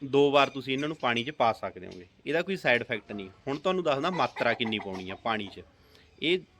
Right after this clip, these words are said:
ਧਿਆਨ ਨਾਲ ਸੁਣ ਲਓ, ਕਿਉਂਕਿ ਜੇਕਰ ਆਪਾਂ ਜ਼ਿਆਦਾ ਮਾਤਰਾ ਪਾ ਦਈਏ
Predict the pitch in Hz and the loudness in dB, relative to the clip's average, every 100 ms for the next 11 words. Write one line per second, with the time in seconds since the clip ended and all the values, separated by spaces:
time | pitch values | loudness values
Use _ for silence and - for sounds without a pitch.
0 | - 190 151 135 131 127 110 113 - 135 | 0 2 4 4 2 0 -4 -6 -2 -4
1 | 135 151 156 135 143 147 143 151 151 120 | -4 -8 -4 -2 0 -2 -2 -4 -4 0
2 | 113 117 127 127 - 131 127 117 110 113 | 2 2 0 -2 0 -2 0 0 0 -4